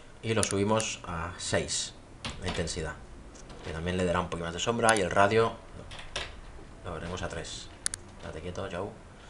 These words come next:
Vale. Una vez tenemos ya las sombras hechas, vamos a ponerle aquí un fondo de un cielo.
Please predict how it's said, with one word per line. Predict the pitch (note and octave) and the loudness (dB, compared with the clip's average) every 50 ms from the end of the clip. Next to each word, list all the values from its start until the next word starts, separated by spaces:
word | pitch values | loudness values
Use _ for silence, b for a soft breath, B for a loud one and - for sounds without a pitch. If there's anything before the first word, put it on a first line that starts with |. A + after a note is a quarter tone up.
| B B B B - - - - - - - | B B B B -16 -16 -16 -16 -12 4 8
Vale. | G#2 F2 - - - - - B B B B B B B B B B B B B B B B B B - | 8 8 8 6 -2 -10 -12 B B B B B B B B B B B B B B B B B B -2
Una | - B2 A#2+ | 6 8 10
vez | A2 G2+ | 10 10
tenemos | - G#2+ G#2 G#2 G2+ | 8 6 6 8 8
ya | G#2 G2+ G2 G2 F#2+ F#2+ F#2+ | 10 12 12 12 12 12 12
las | F#2+ F#2+ F#2 | 10 10 8
sombras | - - C#3 B2 A2 G#2 G2+ C3+ | 10 10 10 10 10 10 10 10
hechas, | D3 C#3+ D3 D#3+ D#3+ D#3+ D#3 - - B B B B B B B B B B - - - - - - - - - - - - - - - - - - - - - - - - - - - - - - - - - - - - - - - - - - - - - | 10 12 12 12 12 12 12 10 6 B B B B B B B B B B -14 -14 -14 -14 -14 -14 -14 -14 -14 -14 -14 -14 -16 -16 -16 -16 -18 -18 -18 -18 -16 -16 -16 -16 -16 -16 -16 -16 -16 -16 -16 -16 -16 -16 -16 -16 -16 -16 -16 -16 -16 -18 -18 -10 4
vamos | A2 A2 G#2 G2+ - A2 | 6 8 8 8 8 6
a | G2 | 6
ponerle | G#2+ G2+ G2+ G2 G2+ G2+ F#2+ | 6 6 6 6 6 6 6
aquí | F#2 G2 F#2+ F#2 F2+ - - - - - - - - - - - - - - - - - - - - - - - - - - - - - - - - - - - - - - - - | 6 6 6 4 4 2 -2 -10 -16 -16 -16 -16 -16 -16 -18 -18 -18 -18 -18 -18 -18 -18 -18 -18 -18 -18 -4 -4 -2 -2 -2 -8 -10 -16 -18 -18 -18 -18 -16 -16 -16 -14 -14 -8 0
un | - G#2 G2+ | 2 2 2
fondo | - - B2 C#3 D3+ D#3+ D#3 C3+ | 10 12 12 12 12 12 12 12
de | A#2+ G#2 | 10 8
un | G2 F#2+ | 6 2
cielo. | F#2 - C#3 D3 D#3+ E3 F3 | 8 10 10 12 12 8 6